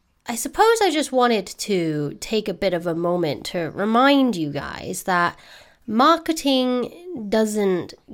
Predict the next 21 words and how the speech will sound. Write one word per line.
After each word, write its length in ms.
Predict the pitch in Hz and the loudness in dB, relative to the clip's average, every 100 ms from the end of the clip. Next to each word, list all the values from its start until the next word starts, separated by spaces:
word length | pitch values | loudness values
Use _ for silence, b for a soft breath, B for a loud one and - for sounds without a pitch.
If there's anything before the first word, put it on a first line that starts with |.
| 190 | -10
get 260 | 190 180 - | -6 -6 -6
you 480 | 117 101 76 76 - | -10 -8 -8 -8 -10
immediate 720 | 190 175 165 156 147 139 - | -6 -4 -2 -2 -4 -4 -6
results. 840 | 113 160 160 101 - - - - - _ _ _ _ _ _ _ - B B B B | -8 -6 -4 -6 -10 -12 -8 -8 -8 _ _ _ _ _ _ _ -20 B B B B
And 100 | 247 | 4
what 100 | 330 | 6
I 140 | 466 403 | 8 10
mean 180 | 320 330 | 10 10
by 160 | 226 | 6
that 300 | 180 151 - | 6 2 2
is, 400 | 190 190 185 - | 0 0 -4 -8
well, 320 | - 196 151 - | 0 0 0 -2
what 160 | 220 226 | -2 -2
it 180 | - | -4
says 220 | 247 254 254 | -2 2 2
on 160 | 233 | 2
the 80 | 190 | 0
tin, 300 | - 330 226 | 0 2 2
really. 420 | 208 233 147 180 | 0 -2 -2 -4
I 60 | 180 | -2
think 300 | 240 214 | -2 -4